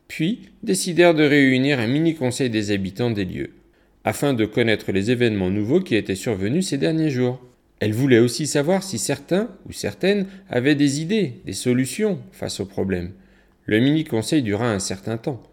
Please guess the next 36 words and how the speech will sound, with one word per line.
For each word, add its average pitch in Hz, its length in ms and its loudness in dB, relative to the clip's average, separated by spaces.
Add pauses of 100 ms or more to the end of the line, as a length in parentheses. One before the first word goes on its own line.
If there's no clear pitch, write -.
C'est - 180 -6
que - 120 -8
les 101 100 2
gens 127 180 2
avaient 104 180 2
des 95 120 0
choses 98 260 -4
à 101 60 2
dire, 131 260 -2 (640)
une 131 180 2
idée 120 260 4
en 107 140 2
soulevant 107 380 -2
une 135 160 2
autre. - 320 -4 (420)
Ce - 160 -14
fut - 200 -12
très - 320 2
constructif - 760 -4
et 82 80 -2
finalement, 107 640 -2
il 185 140 -2
fut - 160 -6
décidé 131 440 0
d'explorer 139 540 0
l'extérieur 139 600 -2
du 104 160 -10
bois, - 260 -8 (560)
car 107 220 2
il 98 100 0
s'y 98 200 -8
passait 113 340 0
de 113 100 0
drôles 131 340 0
de 107 100 2
choses. - 440 -12